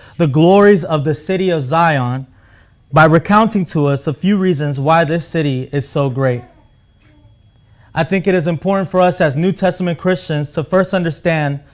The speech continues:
what was Zion and what is Zion today.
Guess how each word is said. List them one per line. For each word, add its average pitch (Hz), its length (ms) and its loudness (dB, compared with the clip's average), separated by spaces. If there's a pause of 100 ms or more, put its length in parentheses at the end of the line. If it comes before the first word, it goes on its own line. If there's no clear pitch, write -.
(260)
what 160 220 0
was 151 160 2
Zion 185 640 0 (480)
and 151 200 -2
what 165 140 2
is 202 240 4
Zion 147 380 -2
today. 135 480 -2